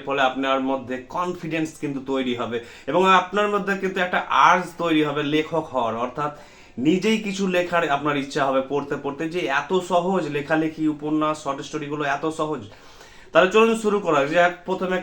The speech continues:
কাকে দিয়ে পড়বেন বা কার বই পড়বেন? প্রথমেই বলবো রাস্কিন বন্ড পড়ুন।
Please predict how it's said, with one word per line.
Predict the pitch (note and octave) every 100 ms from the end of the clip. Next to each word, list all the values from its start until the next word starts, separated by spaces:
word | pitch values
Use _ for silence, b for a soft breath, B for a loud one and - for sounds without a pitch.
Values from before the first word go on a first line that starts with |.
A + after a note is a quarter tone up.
| -
কাকে | F#3 F#3 G3
দিয়ে | F3 F3+ F3
পড়বেন | E3 D#3 D#3+
বা | D#3
কার | D3+ D3 D3 D#3
বই | C#3+ C3+
পড়বেন? | G#2+ G2 G2
প্রথমেই | G2+ D#3+ G3 G#3
বলবো | G3+ G3+ F#3+
রাস্কিন | E3 E3 E3 F#3+ F#3
বন্ড | D#3+ C3
পড়ুন। | A2 G2 E2+